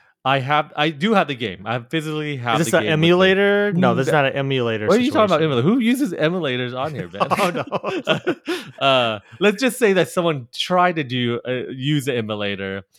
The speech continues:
Speaker 1: and then that file does not work well. <laughs>
Speaker 2: Okay,
Speaker 1: And
Speaker 2: okay.
Speaker 1: it's very bad, uh, because I guess the Xbox emulators are not that great yet. They're, uh,
Speaker 2: Mm-hmm.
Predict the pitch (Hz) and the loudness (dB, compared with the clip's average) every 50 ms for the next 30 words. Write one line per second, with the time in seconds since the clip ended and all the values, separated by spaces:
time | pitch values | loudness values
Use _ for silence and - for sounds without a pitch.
0 | _ _ _ _ _ _ - 123 123 120 117 120 123 120 120 117 120 123 113 113 | _ _ _ _ _ _ -4 -2 -2 -2 0 0 -2 -2 -2 -4 -6 -8 -8 -4
1 | 123 131 135 127 123 _ - 143 127 127 120 117 107 117 113 101 104 113 110 110 | -2 0 0 -2 -4 _ -2 0 2 2 2 0 -2 -4 -8 -6 -4 -4 -4 -4
2 | 90 98 92 101 98 95 _ _ 92 95 - - - - - - - - - - | -4 -6 -8 -8 -8 -8 _ _ -14 -10 -8 -6 -6 -6 -6 -8 -8 -10 -12 -12
3 | - - 156 147 - - 156 143 143 139 123 - 123 127 127 127 123 117 120 127 | -2 2 2 2 4 4 2 2 2 2 0 0 0 2 2 2 2 0 0 2
4 | 156 156 160 147 123 135 123 123 120 117 117 113 113 - - 110 107 104 101 98 | 4 4 4 2 2 0 0 2 2 2 0 -2 -4 -6 -4 -2 -2 0 0 0
5 | 98 95 95 98 104 104 _ _ _ _ _ - 123 123 123 120 127 123 120 113 | -2 -2 -2 -4 -8 -10 _ _ _ _ _ -8 -6 -6 -6 -4 -4 -4 -2 -2
6 | 131 127 123 - 123 113 123 120 - - - 120 113 113 - - 127 117 117 113 | -2 -2 -2 -4 -6 -4 -4 -4 -4 -4 -2 -2 -2 -2 -2 -6 -4 -2 0 0
7 | 110 107 104 107 98 104 107 101 107 107 104 95 101 95 90 82 98 101 104 98 | 0 2 0 0 -2 -2 -2 -2 0 0 -2 0 -2 -4 -4 -2 -4 -4 -4 -2
8 | 110 113 117 113 - _ _ - 107 101 101 104 101 95 92 90 90 87 87 87 | 0 0 0 0 -2 _ _ -6 -2 -2 0 2 2 2 2 2 0 -2 -4 -6